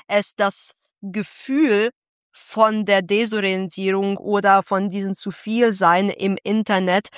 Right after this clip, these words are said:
wirklich wiedergegeben hat oder das Gruselige auch im Internet, dass, ähm, da, das wirklich sich verlieren und, äh, und auf etwas stoßen, was man nicht sehen will im Internet. Und diese, äh, sowohl formale als auch inhaltliche Auseinandersetzung, ich,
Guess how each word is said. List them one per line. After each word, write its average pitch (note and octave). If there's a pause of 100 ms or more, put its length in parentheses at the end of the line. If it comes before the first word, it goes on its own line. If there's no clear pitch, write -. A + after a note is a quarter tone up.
(200)
wirklich F3+
wiedergegeben F3
hat F3+
oder F#3+
das F3 (340)
Gruselige G#3
auch F#3
im F#3+
Internet, F3+
dass, F#3+
ähm, G3+
da, G3+
das F#3+
wirklich G#3
sich G3+
verlieren A3
und, G#3
äh, G3
und G3
auf F#3+
etwas G3
stoßen, G#3+
was G3
man F#3+
nicht F3
sehen A3+
will F3
im F3
Internet. D#3 (360)
Und G#3 (140)
diese, B3
äh, G#3
sowohl G3
formale G3+
als G3+
auch G3
inhaltliche G3+
Auseinandersetzung, G3 (240)
ich, F#3